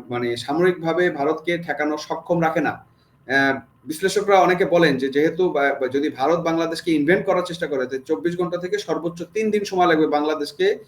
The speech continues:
দমাতে বা ভারতকে, ভারত যদি নিতে চায় তাহলে নিতে। আকবরী এই উস্কানি দেওয়ার একমাত্র কারণ হলো আমেরিকা সামরিক প্রতিশ্রুতির উপর নির্ভর, নির্ভরতা। মানে আমেরিকা তার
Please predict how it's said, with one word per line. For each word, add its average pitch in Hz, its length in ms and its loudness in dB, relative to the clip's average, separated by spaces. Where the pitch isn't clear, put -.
দমাতে 156 360 4
বা 139 160 0
ভারতকে, 151 440 0
ভারত 139 340 0
যদি 165 180 -2
নিতে 170 200 0
চায় 156 200 0
তাহলে 127 320 0
নিতে। 117 300 -8
আকবরী 180 400 4
এই 220 100 10
উস্কানি 202 380 4
দেওয়ার 196 200 6
একমাত্র 190 360 0
কারণ 175 300 0
হলো 214 300 0
আমেরিকা 175 680 2
সামরিক 175 400 2
প্রতিশ্রুতির 170 520 -6
উপর 156 220 -2
নির্ভর, 135 360 -2
নির্ভরতা। 139 480 0
মানে 160 400 -2
আমেরিকা 156 340 0
তার 175 440 2